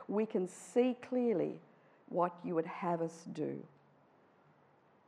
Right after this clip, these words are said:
And we commit our minds and our thoughts and our hearts to you over this coming days and weeks,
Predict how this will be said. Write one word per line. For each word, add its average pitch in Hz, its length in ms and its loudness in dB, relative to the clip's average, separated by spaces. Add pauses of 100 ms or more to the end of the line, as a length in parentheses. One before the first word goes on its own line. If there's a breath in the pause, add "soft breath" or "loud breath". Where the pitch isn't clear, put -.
(260)
And 180 100 2
we 190 100 6
commit 220 420 2
our 202 180 8
minds 226 760 6
and 180 120 2
our 170 180 6 (160)
thoughts 247 500 10
and 180 120 4
our 165 140 6
hearts - 760 4
to 208 100 -2
you 185 420 -2 (400 loud breath)
over 214 260 12
this 190 280 0
coming 226 400 4 (200)
days 196 480 10
and 185 220 2
weeks, - 580 -2